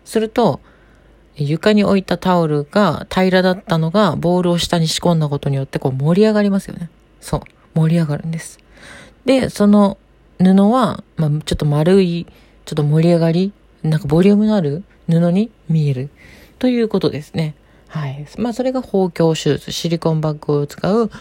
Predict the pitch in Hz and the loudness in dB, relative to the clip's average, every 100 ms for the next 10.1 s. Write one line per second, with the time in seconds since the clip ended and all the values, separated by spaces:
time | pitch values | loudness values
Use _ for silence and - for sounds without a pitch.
0 | - - 175 165 - 151 143 156 - 156 | -20 -4 -2 0 0 0 0 -2 -2 0
1 | 139 - - - 165 214 262 _ - _ | -2 -6 -10 -10 -6 -4 -4 _ -20 _
2 | - - _ 226 220 240 233 220 175 143 | -20 -20 _ -6 0 0 0 -2 -2 -2
3 | - _ _ - 151 147 143 185 254 262 | -4 _ _ -8 -2 -2 0 2 2 0
4 | 190 151 135 127 131 139 - 185 147 - | -2 -4 -6 -6 -6 -6 -4 -2 -2 -6
5 | _ - _ _ 170 - 254 247 233 226 | _ -20 _ _ -8 -2 0 2 0 -2
6 | - _ - 175 190 226 254 262 170 - | -6 _ -2 2 4 2 2 -2 -2 -6
7 | - - 160 - _ _ _ _ _ _ | -10 -10 -12 -14 _ _ _ _ _ _
8 | - 151 139 - - 247 - 302 247 247 | -6 -2 -2 -4 -2 -2 0 0 0 0
9 | 247 226 175 139 135 - 135 131 170 156 | 0 0 0 -2 -8 -8 -8 -2 0 0
10 | 131 | -2